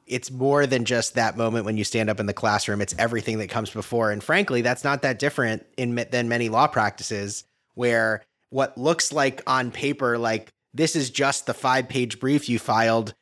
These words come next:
that's potentially hundreds of hours of work and thinking that gets you down to that five pages.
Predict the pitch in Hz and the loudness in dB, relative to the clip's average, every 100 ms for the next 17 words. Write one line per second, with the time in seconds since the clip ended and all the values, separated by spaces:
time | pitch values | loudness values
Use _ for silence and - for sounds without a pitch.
0 | _ - 147 147 - - _ _ _ _ | _ -4 -2 -2 -6 -10 _ _ _ _
1 | _ - 160 147 131 143 123 - 156 156 | _ -8 -4 -2 -2 -2 -4 -4 0 0
2 | 143 151 135 120 107 131 131 113 123 104 | 2 0 2 0 2 4 4 2 0 -2
3 | 110 123 120 117 110 131 135 131 110 107 | 0 0 0 -4 -2 0 0 0 0 0
4 | 110 - _ _ _ - 113 107 - 120 | -2 -8 _ _ _ -2 0 0 2 0
5 | - 120 107 113 110 113 107 104 - 117 | 2 -2 0 2 2 0 0 0 2 2
6 | 107 95 113 107 98 95 101 - | 2 0 0 0 -4 -6 -10 -12